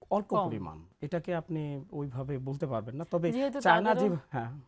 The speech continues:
Speaker 1: বলেন।
Speaker 2: তাদের জনসংখ্যা অনেক বেশি, তাদের নিশ্চয়ই সবাই, এবং তাদের, আমরা যতদূর জানি যে চা-, চায়নায় কিন্তু অন-, ম্যাক্সিমাম লোক কাজ করে।
Speaker 1: হ্যাঁ।
Speaker 2: সেক্ষেত্রে হয়তো বা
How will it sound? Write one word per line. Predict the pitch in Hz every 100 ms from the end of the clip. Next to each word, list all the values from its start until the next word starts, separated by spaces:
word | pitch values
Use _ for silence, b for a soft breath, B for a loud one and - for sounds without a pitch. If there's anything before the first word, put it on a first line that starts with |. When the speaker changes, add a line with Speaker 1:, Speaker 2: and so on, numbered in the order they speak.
| _
Speaker 1:
বলেন। | 247 220
Speaker 2:
তাদের | 233 226 233
জনসংখ্যা | 240 240 254 240 240
অনেক | 233 226 196
বেশি, | 208 220
তাদের | 196 190 202 208
নিশ্চয়ই | 214 214 - 226 - 190
সবাই, | 240 214 233
এবং | 220 247
তাদের, | 226 214
আমরা | 226 220
যতদূর | 220 226 226
জানি | 226
যে | 214
চা-, | 208 - 202
চায়নায় | 190 202 208 220
কিন্তু | 233 226 247 240 b b
অন-, | 220 226
ম্যাক্সিমাম | 220 220 214 226 - 262 254
লোক | 233 233
কাজ | 190 160
করে। | - 147 143 b b b
Speaker 1:
হ্যাঁ। | 160 156
Speaker 2:
সেক্ষেত্রে | 104 254 269 254
হয়তো | 254 254
বা | 240 247 233